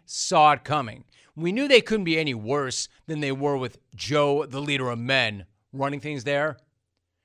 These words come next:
But nobody saw this coming. The Giants themselves cannot say they saw this coming. Not this much, not this soon. So no, Dabes can't walk on water. No,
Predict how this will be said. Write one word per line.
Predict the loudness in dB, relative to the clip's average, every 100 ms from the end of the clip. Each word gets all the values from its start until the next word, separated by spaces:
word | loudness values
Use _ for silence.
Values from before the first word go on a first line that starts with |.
| _ _
But | -4 0
nobody | 0 0
saw | -2 -2
this | -4 -8
coming. | -6 -6 -8 -14 _ _ _ -8
The | -4
Giants | 0 0 0 -4
themselves | -6 -6 -2 2 2 2 -4
cannot | -6 -2 0 0
say | -2 0 0 0 -2 -4 -16 -6
they | -4
saw | -2 2 2
this | 0 -4
coming. | -2 -2 -4 0
Not | 2 2
this | -2 -4
much, | -4 -2
not | -2 -2
this | -2 -6
soon. | -6 -6 -8 -16 _ _ _ _ _ _ _ _ _ _ _ _ _ _
So | -10 -6
no, | 0 -2 -2 _ _ _ 0
Dabes | 2 2 0 -4 -14 _ -4
can't | -2 0
walk | 4 4 4
on | 2
water. | 4 4 2 -8 _ _ _ _ -4
No, | 4 6 4